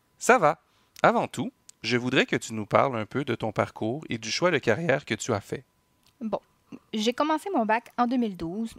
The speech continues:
Speaker 2: et j'ai fini en deux mille seize. Honnêtement, je pourrais pas vraiment vous dire pourquoi j'ai choisi ça. J'aime les enfants, j'aime le français. On dirait que c'était juste le choix logique.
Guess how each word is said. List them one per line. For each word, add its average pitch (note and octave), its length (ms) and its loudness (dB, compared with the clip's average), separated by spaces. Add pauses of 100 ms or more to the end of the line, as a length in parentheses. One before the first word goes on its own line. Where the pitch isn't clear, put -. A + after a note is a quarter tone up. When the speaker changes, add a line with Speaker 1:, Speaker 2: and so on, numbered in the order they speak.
(100)
Speaker 2:
et A#3+ 80 0
j'ai A#3 140 -2
fini C#4 200 0
en C4+ 80 2
deux A3 100 -2
mille F#3+ 140 -6
seize. - 140 -12 (800)
Honnêtement, A#3 420 0
je C#4 80 -4
pourrais G#3+ 200 -4
pas C4+ 100 -2
vraiment A3+ 260 0
vous G#3 120 -10
dire A#3+ 360 -4 (120)
pourquoi - 480 2
j'ai F3 140 -10
choisi E3+ 320 -10
ça. E3+ 300 -6 (520)
J'aime G#3 300 -2
les B3+ 120 -2
enfants, G#3+ 840 -4
j'aime G#3+ 220 -4
le G#3+ 80 -2
français. F3+ 540 -10 (480)
On G3+ 40 0
dirait G#3+ 200 -2
que B3+ 60 -10
c'était G#3+ 160 -2
juste A#3 220 -4
le G3 80 -6
choix G3+ 200 -4
logique. F#3+ 500 -6